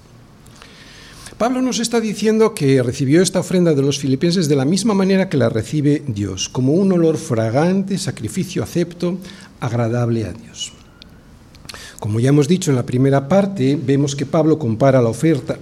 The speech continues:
la ofrenda que le llegó con los sacrificios ofrecidos en el Antiguo Testamento, ¿no? ¿Recordáis lo que hemos dicho? Sacrificios que al ser quemados desprendían un aroma agradable junto al aroma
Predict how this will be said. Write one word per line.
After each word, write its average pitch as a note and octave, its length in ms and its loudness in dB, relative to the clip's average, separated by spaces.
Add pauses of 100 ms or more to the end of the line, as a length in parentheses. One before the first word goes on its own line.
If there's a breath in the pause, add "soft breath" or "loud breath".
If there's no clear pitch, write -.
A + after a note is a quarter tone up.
la B2+ 140 0
ofrenda A#2+ 680 0
que A#2+ 140 -4
le A2+ 140 0
llegó B2 500 4 (720 loud breath)
con C3+ 140 2
los B2+ 140 2
sacrificios D3+ 680 -2
ofrecidos C#3+ 600 -2
en B2 80 0
el A2+ 100 -2
Antiguo B2 340 -2
Testamento, G2+ 600 -6
¿no? D3+ 160 -8 (200)
¿Recordáis A#2+ 380 -2
lo C#3 80 -2
que C#3 80 -4
hemos B2 160 -4
dicho? D#3 300 -6
Sacrificios C3 560 -6
que - 80 -10
al A2 100 -6
ser C#3 220 -2
quemados C#3 580 0
desprendían B2+ 580 0
un B2+ 120 2
aroma C3+ 300 2
agradable C3 680 2
junto B2+ 300 -2
al A2 80 0
aroma C3+ 320 2